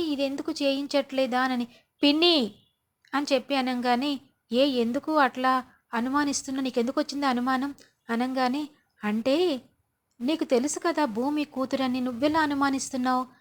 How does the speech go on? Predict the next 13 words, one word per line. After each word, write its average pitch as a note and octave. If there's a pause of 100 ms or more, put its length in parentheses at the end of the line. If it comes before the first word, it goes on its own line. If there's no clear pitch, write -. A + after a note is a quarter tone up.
(260)
అంటే, A#3
"లాజిక్కే A#3+
పిన్ని, G#3+ (440)
బాగానే A#3+
ఆలోచించావు, B3 (440)
కానీ A#3+ (1080)
నా A3
బావంటే A#3+
నాకు B3+
ప్రాణం. A3 (480)
అసలు C4
ఎలా A3+
అనుకుంటున్నావు C4+